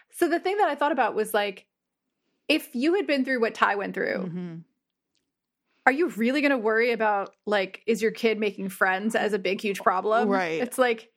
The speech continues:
Speaker 1: is he making friends? No. Okay. Is he stranded in the middle of the Canadian wilderness eating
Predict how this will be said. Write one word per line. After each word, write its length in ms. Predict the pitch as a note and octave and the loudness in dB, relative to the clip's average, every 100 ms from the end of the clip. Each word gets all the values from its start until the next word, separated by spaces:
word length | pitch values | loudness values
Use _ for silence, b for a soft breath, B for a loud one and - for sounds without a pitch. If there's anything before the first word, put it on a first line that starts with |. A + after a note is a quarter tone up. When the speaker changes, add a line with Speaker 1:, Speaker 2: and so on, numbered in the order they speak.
| _ _ _ - | _ _ _ -6
Speaker 1:
is 160 | B3 | -2
he 80 | C4+ | 0
making 300 | C4+ D4 D4+ | 0 0 -2
friends? 400 | C4+ C4+ C4+ C4+ C4+ | 2 2 2 0 2
No. 380 | A#3 G3+ F#3 - | 2 2 -2 -2
Okay. 440 | A#3+ A#3+ G3+ F#3+ | 2 2 0 0
Is 160 | A#3 A#3 | 0 0
he 160 | A#3+ | -2
stranded 640 | B3 - A#3+ B3 B3+ A#3+ A#3 | -4 0 0 2 2 0 -2
in 140 | A#3 | 0
the 80 | A3+ | 0
middle 200 | A3 A3 | 2 0
of 80 | A3 | 0
the 80 | G#3+ | 0
Canadian 380 | A3 G#3+ A3 | -2 0 0
wilderness 480 | G#3 G#3+ G#3+ G3+ G#3 | 0 0 0 -2 -4
eating 460 | F#3+ G#3+ G#3+ G#3 G#3 | -2 0 0 -4 -10